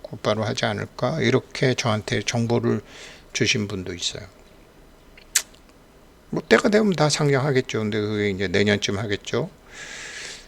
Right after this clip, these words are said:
이런 사람이라는 거죠. 이 사람들은 일반 사람들과 너무, 일반 암호화폐 하는 사람들과도 다르고 일반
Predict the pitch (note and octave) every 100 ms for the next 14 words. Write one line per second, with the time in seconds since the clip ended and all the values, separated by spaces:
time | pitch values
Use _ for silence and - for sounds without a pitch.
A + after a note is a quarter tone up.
0 | - - - - - F3 G3 G#3 G3 F3
1 | D3 B2+ C3 G#2+ G2+ E2+ D#2+ D#2+ C#2+ -
2 | - C#3+ D#3 D3+ F3+ D#3+ D#3 C#3+ D#3+ C3+
3 | A2 A#2+ C#3 - B2 B2+ A#2+ B2+ D3+ G2+
4 | G2 B2 F3 B2 C#3+ F3 D3+ G2 B2 C3
5 | - - B2 A2+ A#2+ A#2+ G#2+ A#2 A2+ A2+
6 | G#2+ G#2+ A2+ - G2 G#2 G2+ C3 E3 A#2
7 | B2 B2+ D3 D3+ D3 D3 D3